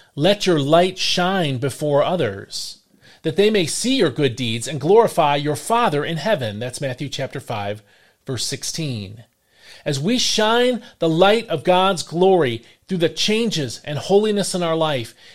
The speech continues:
it points people to the power of God. So let's shine God's light through our good works today. All, of course, by his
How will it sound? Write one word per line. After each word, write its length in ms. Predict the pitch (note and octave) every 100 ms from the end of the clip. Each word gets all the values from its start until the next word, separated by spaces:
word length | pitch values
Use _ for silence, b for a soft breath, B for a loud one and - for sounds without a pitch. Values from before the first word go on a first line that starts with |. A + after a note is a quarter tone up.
| B G3+
it 160 | F#3+
points 320 | - C4 D#4+
people 340 | - D3+ C#3 C#3
to 120 | -
the 100 | C#3+
power 540 | C3+ D#3+ D3+ C#3+ C#3 - _
of 180 | A#2+ A2+
God. 480 | C3 A2+ G2 G2 - _ _ _ _ _ _ _ _
So 160 | - C3
let's 340 | D3+ G3+ - b b
shine 400 | - F3 F3+ F3+
God's 340 | C#3+ D3 C#3
light 280 | C3+ C3 B2+
through 140 | C#3 B2
our 120 | A#2
good 260 | - C3+
works 560 | A#2+ B2 - - - - _ -
today. 580 | A2+ A#2 G2 F#2 A2 _ _ _ _ _ _ _ _ _ -
All, 400 | C#3+ D3+ A#2 -
of 120 | -
course, 600 | - G#2 F2+ - - - _ _ _ _ -
by 260 | A#2 A#2
his 520 | A2+ A2 G#2 G#2 -